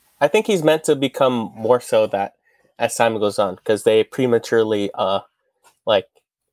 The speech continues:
uh, ejected him from the, <laughs> from the cocoon, <laughs> right?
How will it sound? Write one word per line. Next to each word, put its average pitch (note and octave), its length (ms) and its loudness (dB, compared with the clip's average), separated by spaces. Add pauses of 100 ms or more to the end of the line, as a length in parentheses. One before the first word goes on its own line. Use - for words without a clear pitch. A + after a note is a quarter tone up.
(320)
uh, G2+ 260 -2
ejected - 520 -2
him G2 200 -12 (100)
from G2+ 240 0
the, B2+ 360 0 (240)
<laughs> - 300 -20
from A#2+ 140 -2
the A#2 120 0
cocoon, D3 460 -2 (260)
<laughs> - 280 -20
right? A#2 260 2